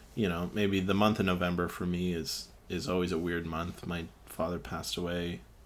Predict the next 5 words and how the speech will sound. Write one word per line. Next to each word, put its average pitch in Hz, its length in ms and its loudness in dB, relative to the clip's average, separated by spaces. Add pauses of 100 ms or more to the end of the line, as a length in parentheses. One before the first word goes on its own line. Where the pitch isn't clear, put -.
(720)
um, 87 640 -10 (1900)
November 80 1200 0
twentieth, 98 720 -4 (800)
twenty 90 260 -2
thirteen. 92 480 -2